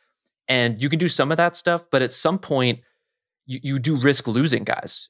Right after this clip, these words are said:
And, you know, there, I agree that there are a lot of series that are lost because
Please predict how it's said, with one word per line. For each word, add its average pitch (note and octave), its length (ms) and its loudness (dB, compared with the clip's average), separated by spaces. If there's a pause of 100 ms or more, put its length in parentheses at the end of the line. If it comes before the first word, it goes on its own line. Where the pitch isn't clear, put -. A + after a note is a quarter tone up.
And, B2+ 200 4
you C3+ 120 2
know, B2 100 4
there, B2+ 540 2
I C#3+ 80 6
agree C#3+ 300 2
that D3+ 120 2
there C3 120 2
are - 20 4
a A#2+ 60 2
lot B2 180 2
of B2+ 60 -2
series A#2+ 360 0
that B2 80 2
are A#2 140 4
lost A2 340 2
because A2 440 -4